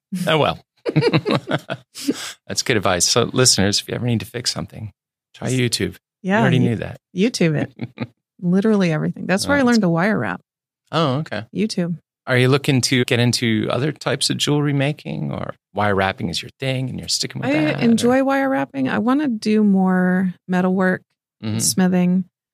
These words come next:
Speaker 2: I also think lapidary would be fun. That's where you cut the stone,
Speaker 1: Oh,
Speaker 2: that
Speaker 1: okay.
Speaker 2: sort of thing. So yeah, I wanna, I'm really enjoying making jewelry and wire wrapping and working with stone. So I think I just wanna expand on that.
Speaker 1: Hmm. All right. Well,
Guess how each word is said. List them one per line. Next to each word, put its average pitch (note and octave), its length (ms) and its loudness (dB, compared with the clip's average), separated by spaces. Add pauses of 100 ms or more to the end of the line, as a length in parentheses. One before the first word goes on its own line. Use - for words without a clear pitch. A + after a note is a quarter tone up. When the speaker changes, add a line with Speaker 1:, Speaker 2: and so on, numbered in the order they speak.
(460)
Speaker 2:
I F3 100 -4
also F#3 280 2
think F3 280 0 (280)
lapidary E3+ 580 2
would F3 180 2
be F3 120 0
fun. E3 320 -2
That's - 200 -2
where F2 80 0
you D#2+ 120 0
cut - 280 -4
the F#3+ 60 -8
stone, D#3+ 600 0 (340)
Speaker 1:
Oh, B2 280 4
Speaker 2:
that C#3+ 60 0
Speaker 1:
okay. A#2 80 -6
Speaker 2:
sort G2 200 -2
of F3 100 -2
thing. E3 240 -4
So E3+ 360 2 (640)
yeah, F#3 160 2
I F3+ 80 4
wanna, G3 480 2
I'm G3 400 0
really F3 240 2
enjoying E3+ 640 2 (120)
making G#3 300 0
jewelry A3 380 2
and F#3+ 160 2
wire F#3 200 2
wrapping G3 400 0
and F3 80 2
working F#3 280 -2
with G3 100 0
stone. G3 280 -2
So F3+ 140 -6
I F#3 60 -2
think F#3+ 160 -2
I F#3+ 60 0
just F3 200 -2
wanna - 180 -2
expand D#3+ 520 -4
on D#2 140 -4
that. - 200 -4 (200)
Speaker 1:
Hmm. G2+ 140 -8 (760)
All A1+ 80 -4
right. C2+ 240 -2
Well, G#2 180 -2